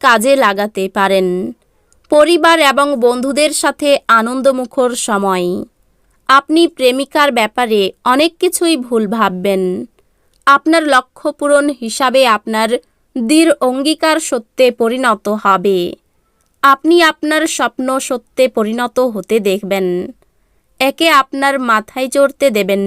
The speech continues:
না এবং সততার জন্য কাজ করুন। সময়ের সাথে চলা আপনার জন্য ভালো, কিন্তু তার সাথে আপনার এটাও বোঝা দরকার যে ফাঁকা সময়টা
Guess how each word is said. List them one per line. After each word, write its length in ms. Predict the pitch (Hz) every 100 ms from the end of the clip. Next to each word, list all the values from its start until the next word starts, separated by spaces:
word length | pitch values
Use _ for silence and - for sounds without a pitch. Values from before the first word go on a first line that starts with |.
| 202
না 140 | 196 190 180 - -
এবং 260 | 226 220 220 240 320 _ _ -
সততার 580 | - 294 330 330 349 330
জন্য 340 | 311 302 294 285 285 262
কাজ 200 | 214 190 214
করুন। 340 | 208 196 196 190 185 233 _ _ _ _ _ -
সময়ের 580 | - 311 294 311 330 311
সাথে 360 | - 285 - 294
চলা 340 | 285 254 254 254 - 226
আপনার 320 | 220 269 294 277
জন্য 360 | 277 240 233 226 220
ভালো, 360 | 214 190 202 185 180 - -
কিন্তু 360 | 247 240 254 247 285 _ _ _ -
তার 180 | 269 285
সাথে 360 | - 330 320 349
আপনার 380 | 294 - 269 269 254 233
এটাও 320 | 233 254 269
বোঝা 340 | 247 262 262 254
দরকার 440 | 220 220 220 294 277
যে 180 | 226 202 180 - _ _ _ _
ফাঁকা 320 | 277 269 320 339
সময়টা 520 | - 269 277 294